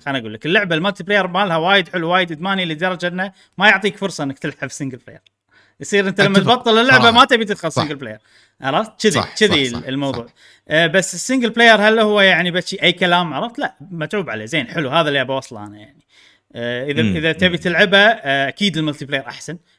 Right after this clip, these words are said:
Speaker 1: أكيد المالتي بلاير راح يشدك أكثر. آه، هذاك يعني راح يصير بطيء، عرفت، بالنسبة لك وممل، لأن
Speaker 2: إيه.
Speaker 1: أنت هني قاعد يصير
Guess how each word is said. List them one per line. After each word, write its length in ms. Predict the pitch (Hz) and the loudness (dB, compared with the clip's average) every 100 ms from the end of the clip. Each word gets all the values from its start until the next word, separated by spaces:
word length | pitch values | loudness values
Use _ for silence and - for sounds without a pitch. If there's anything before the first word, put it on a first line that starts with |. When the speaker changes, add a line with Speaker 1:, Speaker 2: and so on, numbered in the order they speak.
| - | -6
Speaker 1:
أكيد 240 | 165 170 | -2 0
المالتي 280 | 156 143 127 | 0 -4 -6
بلاير 200 | 135 131 | -6 -6
راح 100 | 110 | -8
يشدك 360 | - 120 - | -12 -14 -18
أكثر. 320 | - 120 - - _ _ _ _ - | -18 -16 -12 -14 _ _ _ _ -16
آه، 160 | 131 | -12
هذاك 380 | 131 156 185 170 | -4 2 2 2
يعني 240 | 143 135 147 | 0 -2 -2
راح 140 | 139 | -2
يصير 220 | 160 208 | -2 -2
بطيء، 440 | 156 185 240 240 233 - | 2 2 2 0 -2 -8
عرفت، 220 | 139 165 | -4 -4
بالنسبة 300 | 160 175 156 | -4 -6 -2
لك 260 | 185 175 - | -2 -2 -8
وممل، 460 | 151 170 196 208 202 - _ - | -8 -4 0 0 -2 -14 _ -10
لأن 340 | 147 175 196 | -4 0 2
Speaker 2:
إيه. 220 | 190 202 196 | 2 2 0
Speaker 1:
أنت 180 | 208 | 2
هني 500 | 202 190 226 185 139 139 147 - | 2 4 2 2 -4 -14 -12 0
قاعد 100 | 156 | 0
يصير 240 | 175 196 | 0 -4